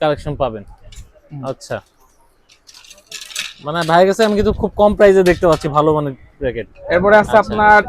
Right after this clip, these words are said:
Speaker 2: স্কেলো, এই দেখেন।
Speaker 1: হুম, হুম।
Speaker 2: এই যে, স্কেলো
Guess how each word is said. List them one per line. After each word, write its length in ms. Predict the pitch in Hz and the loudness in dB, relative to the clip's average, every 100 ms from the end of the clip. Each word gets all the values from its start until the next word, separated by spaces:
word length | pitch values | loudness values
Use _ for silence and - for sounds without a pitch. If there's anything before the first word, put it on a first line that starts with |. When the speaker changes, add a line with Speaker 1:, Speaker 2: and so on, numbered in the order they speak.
| - 214 | 0 -2
Speaker 2:
স্কেলো, 280 | - 240 190 | 4 4 6
এই 40 | 190 | 4
দেখেন। 200 | 175 151 143 - - - - - - | 0 -6 -16 -18 -20 -20 -20 -20 -16
Speaker 1:
হুম, 100 | 135 | -14
হুম। 120 | 156 147 - - 165 | -16 -18 -20 -4 -2
Speaker 2:
এই 60 | 156 | -2
যে, 80 | 139 - - - - _ _ _ - - 160 | -4 -16 -20 -20 -20 _ _ _ -20 -10 -10
স্কেলো 280 | - 214 202 | -4 2 4